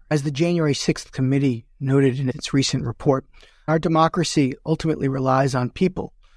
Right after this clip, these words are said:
to carry the day, not only in the United States, frankly, but in democracies across the world. And I think you perfectly framed, right, this, this two-part issue. One of, one piece of this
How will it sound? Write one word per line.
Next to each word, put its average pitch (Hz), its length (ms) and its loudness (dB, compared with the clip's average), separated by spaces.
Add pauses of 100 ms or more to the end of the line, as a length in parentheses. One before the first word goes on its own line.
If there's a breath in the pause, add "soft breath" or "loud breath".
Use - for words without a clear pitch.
to - 100 -10
carry 160 280 2
the 165 100 0
day, 165 380 4 (280 soft breath)
not 156 200 2
only 180 200 2
in 165 60 0
the 156 60 0
United 139 280 0
States, 123 240 -2
frankly, 123 320 -2
but 120 160 2
in 120 140 0
democracies 127 640 2
across 113 420 -2
the 131 100 -6
world. 131 540 0
And 139 260 2 (400)
I - 160 -12
think - 320 0
you 165 160 2 (160)
perfectly 190 640 0 (260)
framed, 147 680 0 (120)
right, 143 240 2
this, - 280 0 (180)
this - 160 -2
two-part 147 420 0
issue. 151 380 0
One 175 320 0
of, 180 240 -2
one 190 220 2
piece 185 260 -2
of 175 80 2
this 202 260 0